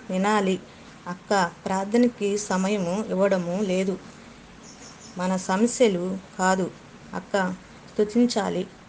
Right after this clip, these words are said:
అని నా చెల్లి చెప్పింది. అలాగే స్తుతులు చెల్లించాను.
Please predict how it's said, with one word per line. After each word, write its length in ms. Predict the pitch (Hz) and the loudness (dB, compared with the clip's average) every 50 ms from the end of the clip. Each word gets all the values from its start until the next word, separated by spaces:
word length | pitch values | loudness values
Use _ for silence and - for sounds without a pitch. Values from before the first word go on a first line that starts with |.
| - - - - 180 | -20 -20 -14 -8 -4
అని 280 | 180 190 233 302 349 311 - - - - - - - - - 180 | 0 2 2 2 2 -2 -6 -14 -18 -18 -18 -16 -16 -10 -6 -4
నా 160 | 180 175 175 - - | -2 -2 -2 -2 0
చెల్లి 280 | 208 214 226 226 226 220 - 190 | 0 2 4 4 2 2 0 -2
చెప్పింది. 480 | 180 - - 165 175 170 165 170 - - - - - - - - | -6 -6 -6 -8 -8 -6 -8 -10 -12 -14 -16 -20 -20 -16 -8 -6
అలాగే 500 | 190 185 190 196 202 196 233 262 294 285 - - - - - - - - - - | -2 0 0 0 0 2 2 2 2 0 -4 -10 -18 -20 -20 -20 -20 -20 -20 -20
స్తుతులు 400 | - - - 220 226 262 247 254 | -6 -4 -2 0 0 0 0 0
చెల్లించాను. 760 | 247 - - 196 185 185 196 185 185 - 175 170 160 160 160 | -2 -2 -2 -2 -2 0 -2 -2 -4 -4 -4 -4 -4 -6 -6